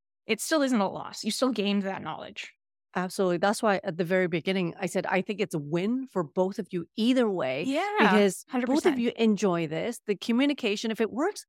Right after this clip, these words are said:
Speaker 2: that's great. Even if it doesn't, if we went to the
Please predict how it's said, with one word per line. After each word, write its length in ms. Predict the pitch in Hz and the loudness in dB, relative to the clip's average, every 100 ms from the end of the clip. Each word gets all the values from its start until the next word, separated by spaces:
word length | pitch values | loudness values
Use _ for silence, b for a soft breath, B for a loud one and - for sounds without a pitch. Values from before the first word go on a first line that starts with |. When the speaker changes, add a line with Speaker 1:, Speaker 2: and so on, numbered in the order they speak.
| - | -10
Speaker 2:
that's 180 | 311 - | -10 -4
great. 300 | 359 320 - _ _ _ | -2 -2 -4 _ _ _
Even 340 | 349 349 370 359 | 2 4 4 4
if 140 | 339 | 4
it 160 | 302 - | 0 2
doesn't, 480 | 285 233 185 175 170 | 2 4 2 -2 -4
if 140 | 180 | -4
we 120 | 220 | -4
went 240 | 202 240 226 | -2 -2 -2
to 80 | |
the 100 | 196 | -4